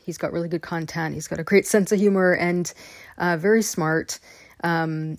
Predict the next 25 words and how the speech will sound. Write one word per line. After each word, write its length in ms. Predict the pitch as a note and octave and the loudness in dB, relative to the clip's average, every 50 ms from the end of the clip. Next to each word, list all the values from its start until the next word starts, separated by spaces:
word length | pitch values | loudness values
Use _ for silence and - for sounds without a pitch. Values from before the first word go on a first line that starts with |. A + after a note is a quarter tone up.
| - | -8
and 440 | - E3+ E3 D#3+ D#3 D#3+ D#3+ D#3 - - | -6 -4 -4 -4 -4 -4 -6 -8 -6 -2
I 100 | - F#3+ | 0 2
love, 480 | F#3 G3 G#3 G#3+ G#3+ G#3+ G3+ F#3+ - - - - - - - - - | 4 6 6 6 6 4 2 0 -6 -10 -12 -12 -12 -14 -14 -8 -6
again, 240 | - F#3 A3 G#3+ | 0 2 4 4
I 60 | G3 F#3+ | 6 6
listen 300 | G3 G#3+ A3 - F4+ D#4 | 4 4 2 0 -2 -2
to 340 | - - C#4 C4+ C4+ C4 - - - - - - - _ | 0 0 2 2 2 0 -2 -6 -14 -20 -20 -20 -20 _
several 380 | - - - A#3 G3+ A3 A3 G#3 | -2 2 4 4 6 4 2 2
podcasters 600 | - - G3+ F#3+ F#3+ F#3 F3 - - F#3 E3+ - | 2 0 0 0 0 -2 -2 -2 -2 -4 -2 -2
out 140 | - E3 | 0 -2
of 100 | E3+ D#3+ | 0 0
L 160 | E3 D#3 E3 D#3+ | 0 0 0 0
A, 200 | D3+ D3+ D3+ - | 0 -2 -2 -4
and 100 | D#3 E3+ | -2 -2
I, 140 | F3 F3+ - - - - - - - - - | -2 -2 -4 -6 -12 -20 -20 -20 -18 -2 0
I 100 | A3+ C#4 | 2 4
just 220 | E4 F4 - - | 4 4 2 2
love 380 | G#3+ G3+ F#3+ F#3+ F#3+ F#3 F#3 F3 | 2 4 4 4 4 2 0 0
the 140 | F#3 F3+ - | -2 0 0
L 220 | D3+ F3 F3+ F3+ | 0 -2 0 0
A, 480 | F3 F3 F3 E3+ E3+ E3+ E3+ E3+ F3 D#3+ - - - - - - - | 0 -2 0 0 0 0 -2 -2 -6 -8 -10 -14 -16 -16 -18 -10 -6
um, 580 | F3 F3 E3+ E3+ E3 E3+ E3 E3 E3+ E3+ E3+ D#3 - _ _ _ - - - - - - _ _ _ _ | -6 -4 -4 -4 -4 -6 -6 -6 -8 -8 -10 -14 -18 _ _ _ -12 -12 -12 -16 -20 -20 _ _ _ _
mentality. 760 | - F#3+ F#3 E3+ - E3+ E3 D#3+ D#3+ D#3+ D#3 D#3 D3 D3+ D3+ D3 - - - | -2 -2 0 0 0 0 2 2 2 0 0 -2 -2 -4 -6 -8 -12 -14 -10
Um, 500 | - D#3+ D#3+ D3+ D#3 D#3 D#3 D#3 C#3 - - _ _ - | -8 -6 -6 -6 -6 -6 -8 -8 -10 -12 -14 _ _ -8
it's, 400 | - E3+ E3 - - - - - | -6 -6 -6 -4 -6 -6 -8 -8